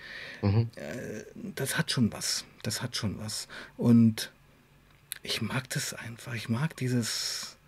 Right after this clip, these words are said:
Speaker 2: keine Ahnung. Gut, ich lese mal weiter vor, okay?
Speaker 1: Ja, ja, ja.
Speaker 2: Weil Sandra Chica schreibt nämlich auch,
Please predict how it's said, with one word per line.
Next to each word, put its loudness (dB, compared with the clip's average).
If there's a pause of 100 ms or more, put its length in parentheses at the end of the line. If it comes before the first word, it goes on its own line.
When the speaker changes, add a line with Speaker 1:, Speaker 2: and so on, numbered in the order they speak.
(440)
Speaker 2:
keine 10
Ahnung. 4 (840)
Gut, 6
ich 6
lese 12
mal 8
weiter -2
vor, -4
okay? 10
Speaker 1:
Ja, 12
ja, 2
ja. 2 (1200)
Speaker 2:
Weil 12
Sandra 12
Chica 10
schreibt 8
nämlich 10
auch, 8